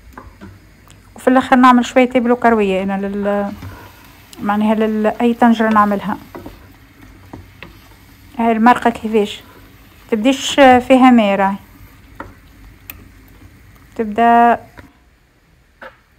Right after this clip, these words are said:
وهذه خبز التابونة متاعنا، خليناه للآخر باش، آه، ناكلوه سخون. هذا مع طريف زيت زيتونة وعسل الصباح زادة.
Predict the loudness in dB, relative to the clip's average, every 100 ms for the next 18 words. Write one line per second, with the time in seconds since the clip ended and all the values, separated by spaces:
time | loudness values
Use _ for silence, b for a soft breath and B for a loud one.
0 | _ _ _ _ _ _ -20 -20 -20 _
1 | _ _ _ -20 _ b b -12 2 4
2 | 4 0 -2 -2 2 2 4 0 0 4
3 | 4 4 2 4 2 2 -2 -2 0 0
4 | 0 -2 -6 B B B B -2 0 2
5 | 2 2 0 0 -2 0 -2 0 -2 -2
6 | -6 -4 -4 -4 -12 -20 -20 -20 -20 -20
7 | -20 -20 _ _ _ 0 2 2 2 2
8 | 0 -2 -2 -4 -6 -8 -4 -2 0 0
9 | 0 0 0 -2 -12 -4 -4 -2 -2 0
10 | 0 -2